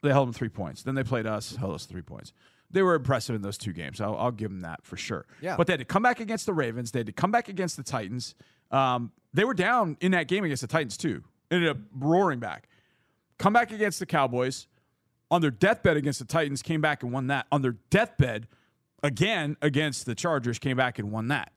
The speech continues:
Speaker 1: Now, I'm not gonna sit here and dispute that Jacksonville is not the top team in the division, um, at this point. But I could see, I mean, I
Speaker 2: Are they a top eight team in the league? They might be the best team in the division right now. They ha-, they have the crown.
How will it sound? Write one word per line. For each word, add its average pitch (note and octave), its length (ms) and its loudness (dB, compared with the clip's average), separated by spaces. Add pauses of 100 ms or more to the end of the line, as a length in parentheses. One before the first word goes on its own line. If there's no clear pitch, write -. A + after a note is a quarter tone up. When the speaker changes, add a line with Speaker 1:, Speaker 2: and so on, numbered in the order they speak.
(240)
Speaker 1:
Now, C#3 220 -2 (180)
I'm F3 80 0
not F#3+ 120 4
gonna D#3+ 120 2
sit E3+ 160 -2
here D3 60 2
and C3 80 -4
dispute B2+ 320 -2
that - 60 -10
Jacksonville A2 420 -4
is G2+ 80 -8
not A2 240 -2
the - 100 -20
top A2 220 -6
team A2+ 160 -10
in G2 60 -12
the F#2+ 80 -12
division, F#2+ 320 -8 (420)
um, G#2 380 -2
at B2 120 0
this C3+ 120 0
point. - 320 -8
But C3 200 2 (920)
I D3 100 4
could G3+ 240 -2
see, G#3 680 -4 (500)
I D#3 40 -2
mean, D#3 220 0 (140)
I - 140 -8 (300)
Speaker 2:
Are B2+ 100 2
they F#3 180 2
a F3+ 80 0
top F3+ 460 -2
eight E3 280 -4
team E3 320 -2
in C#3+ 160 -2
the A#2+ 160 0
league? G#2+ 500 -4
They D3 140 2
might A3+ 180 0
be C4+ 100 -6
the F#3+ 100 -2
best D#3 240 -4
team D3+ 180 -2
in B2+ 80 -4
the A2+ 80 -4
division G#2+ 340 -2
right F#2+ 200 -2
now. G2 200 -2
They G#2 120 -4
ha-, G2+ 320 -4
they A#2 140 0
have F3 240 0
the G3+ 60 -2
crown. C3+ 680 -2